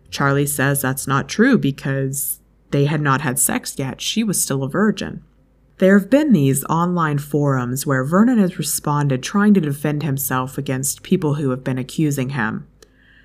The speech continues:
And this would have been almost fifty years after the murder. And he tries to explain away why him and Charlie's answers didn't match. But then he says something else.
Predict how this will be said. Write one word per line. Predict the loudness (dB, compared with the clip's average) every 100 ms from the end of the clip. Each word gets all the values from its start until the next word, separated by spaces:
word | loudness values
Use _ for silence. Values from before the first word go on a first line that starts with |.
| _ _
And | 0 2
this | 4
would | 2
have | 0
been | 0 0
almost | -2 -2 -4 -6
fifty | -6 4 4 4 -6
years | -4 0 2 2 0
after | -2 -2 -4 -6
the | -4 -2 -2
murder. | -2 -2 -4 -6 -10 -16 _ 2
And | 6
he | 6
tries | 4 2 2
to | 2 2
explain | 2 -4 -4 -2 -2
away | 0 0
why | 0 -2 -2
him | 0 0
and | 2 0
Charlie's | 0 0 0 0 -2 -4 -4
answers | 0 2 2 -2 -4
didn't | -4 -4 -2
match. | -2 -4 -8 -12 -12 _ _ _ _ _ _ _
But | -2
then | 2
he | 2
says | 0 0 0
something | 0 0 0 -4
else. | -4 -8 -10 -10